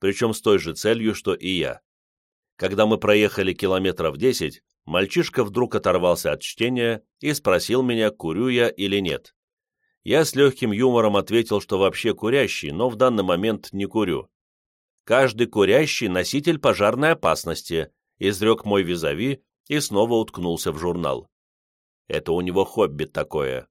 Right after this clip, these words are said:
борьба с огнём», пояснил мужчина. «Он вундеркинд пожарного дела. По викторине «Что горит?», «Где горит?», на все сорок вопросов ответил. Необыкновенные противопожарные способности, причём с грудного возраста.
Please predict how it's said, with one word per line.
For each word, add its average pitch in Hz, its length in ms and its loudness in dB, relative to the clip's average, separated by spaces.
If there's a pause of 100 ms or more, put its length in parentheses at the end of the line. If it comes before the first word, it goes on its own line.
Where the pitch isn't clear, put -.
борьба 101 360 2
с - 100 -4
огнём», 90 460 -4 (160)
пояснил 85 420 -2
мужчина. 76 580 -10 (440)
«Он 151 220 0
вундеркинд 120 720 0
пожарного 90 580 0
дела. 76 380 -4 (540)
По 90 120 2
викторине 110 540 2
«Что 104 240 0
горит?», 95 440 0
«Где 92 340 -2
горит?», 87 440 -2 (260)
на 127 220 2
все 135 220 2
сорок 117 360 2
вопросов 107 480 0
ответил. 76 580 -4 (500)
Необыкновенные 113 840 2
противопожарные 104 880 2
способности, 73 840 -2 (300)
причём 135 340 2
с 95 60 -8
грудного 120 480 2
возраста. 80 640 -2